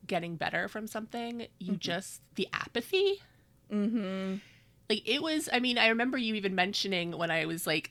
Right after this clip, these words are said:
Speaker 1: sending you TikToks again, 'cause there was a portion of
Speaker 2: <laughs>
Speaker 1: time, even though it was only, like, a week or so, where I was like, "I don't give a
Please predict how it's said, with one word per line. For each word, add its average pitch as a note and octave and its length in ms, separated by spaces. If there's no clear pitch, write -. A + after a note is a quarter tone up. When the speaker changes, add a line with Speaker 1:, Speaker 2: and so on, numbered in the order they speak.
Speaker 1:
sending F3+ 320
you D3+ 100
TikToks - 600
again, - 400
'cause G#3 160
there G#3 100
was G#3+ 160
a G3+ 60
portion G3+ 480
of F#3+ 80
Speaker 2:
<laughs> - 0
Speaker 1:
time, F#3+ 400
even - 180
though A3+ 80
it G#3 60
was F#3+ 100
only, G#3+ 240
like, F3+ 360
a F3 80
week F3+ 260
or F#3+ 80
so, D3+ 240
where D#3 120
I E3+ 60
was E3+ 140
like, D#3+ 180
"I E3 120
don't G4 160
give - 160
a - 200